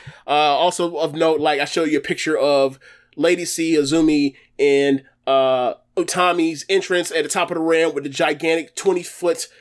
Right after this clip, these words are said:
uh, you know, uh, uh, Titantron thing, and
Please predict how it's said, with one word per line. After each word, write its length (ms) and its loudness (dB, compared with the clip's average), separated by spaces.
uh, 580 2
you 120 2
know, 300 2
uh, 380 0
uh, 160 2
Titantron 840 -2
thing, 360 0
and 420 2